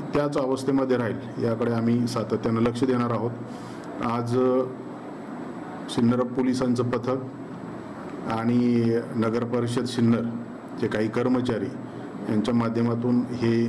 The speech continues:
अ, मोहीम आम्ही सुरू केलेली आहे आणि सातत्यानं ही मोहीम आम्ही चालूच ठेवणार आहे.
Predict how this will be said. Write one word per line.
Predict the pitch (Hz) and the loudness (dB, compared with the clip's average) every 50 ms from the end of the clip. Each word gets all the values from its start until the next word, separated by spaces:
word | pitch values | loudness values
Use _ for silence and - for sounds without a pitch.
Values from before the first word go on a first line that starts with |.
| 117 117 | 0 0
अ, | 117 113 110 110 | 0 0 2 0
मोहीम | 110 110 117 113 117 123 120 120 | 2 2 2 4 4 4 4 4
आम्ही | 117 117 113 | 4 2 2
सुरू | 117 120 127 127 123 | 2 2 2 2 2
केलेली | 120 139 131 120 123 120 113 | 2 2 2 2 4 4 4
आहे | 107 107 107 - - - - - - - - - - - | 4 2 0 -2 -4 -6 -10 -10 -12 -12 -12 -12 -8 -4
आणि | 120 117 117 | 0 0 0
सातत्यानं | 117 120 117 - - 127 117 117 131 127 123 127 | 2 2 0 -2 0 -2 -2 0 2 2 4 4
ही | 127 117 123 | 4 4 4
मोहीम | 123 123 120 120 120 120 117 | 4 6 6 6 4 4 4
आम्ही | 117 120 120 120 120 | 4 4 4 4 2
चालूच | 120 120 117 113 117 131 127 127 123 | 0 0 0 2 2 2 0 0 0
ठेवणार | 120 113 107 110 107 | 0 0 2 0 0
आहे. | 101 98 95 - - - - - | -2 -4 -4 -6 -8 -10 -10 -12